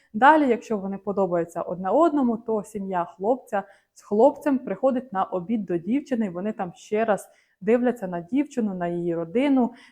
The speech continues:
як вони живуть, які вони люди і таке інше. Ця зустріч нікого ні до чого не зобов'язує. Якщо щось комусь не сподобалось,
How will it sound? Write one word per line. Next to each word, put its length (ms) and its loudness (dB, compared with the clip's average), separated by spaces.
як 200 -2
вони 240 -4
живуть, 400 -2
які 220 -4
вони 280 -4
люди 280 2
і 60 0
таке 400 -2
інше. 440 -4
Ця 280 4
зустріч 640 -2
нікого 500 4
ні 120 0
до 120 -4
чого 320 0
не 220 -2
зобов'язує. 680 -2
Якщо 320 -4
щось 280 -2
комусь 400 -6
не 140 -6
сподобалось, 680 0